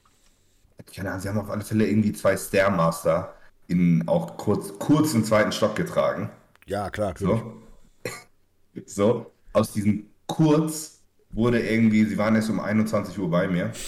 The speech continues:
Speaker 1: Und das Geile ist, ich bin morgens, Melli musste auch nach Halstenbek, weil wir halt noch ein paar Sachen machen mussten. Und das sind halt hundertzehn, hundertzwanzig Kilometer oder so von uns aus hier.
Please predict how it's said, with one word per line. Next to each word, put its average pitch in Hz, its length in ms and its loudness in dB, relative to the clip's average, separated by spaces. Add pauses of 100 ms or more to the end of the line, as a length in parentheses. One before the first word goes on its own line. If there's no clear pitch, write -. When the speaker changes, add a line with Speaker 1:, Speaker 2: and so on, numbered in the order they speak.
(1040)
Speaker 1:
Und 95 100 -6
das 95 160 -4
Geile 104 280 4
ist, 107 240 0
ich - 120 -8
bin 101 160 0
morgens, 113 600 2
Melli 107 220 0
musste 107 260 0
auch 110 160 -2
nach 120 160 -4
Halstenbek, 113 540 -4
weil 98 80 -4
wir 95 80 0
halt 95 120 -2
noch 92 120 -8
ein - 60 -14
paar 92 100 0
Sachen 117 220 0
machen 120 220 0
mussten. 117 380 -4 (500)
Und 98 380 0
das 92 160 -6
sind 101 180 0
halt 92 260 0
hundertzehn, 104 1600 0
hundertzwanzig 101 580 -2
Kilometer 107 340 -2
oder 123 140 0
so 127 120 -4
von 117 180 0
uns 117 180 -4
aus 123 180 -2
hier. 165 240 0